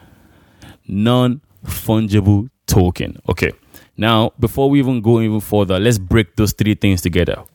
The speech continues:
Non-fungible token. What does that mean? Non-fungible token. Okay.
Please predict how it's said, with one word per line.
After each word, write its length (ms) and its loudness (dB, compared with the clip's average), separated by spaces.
Non-fungible 1300 -2
token. 400 -2
What 160 -2
does 160 0
that 180 2
mean? 260 -2
Non-fungible 640 2
token. 380 -2
Okay. 220 0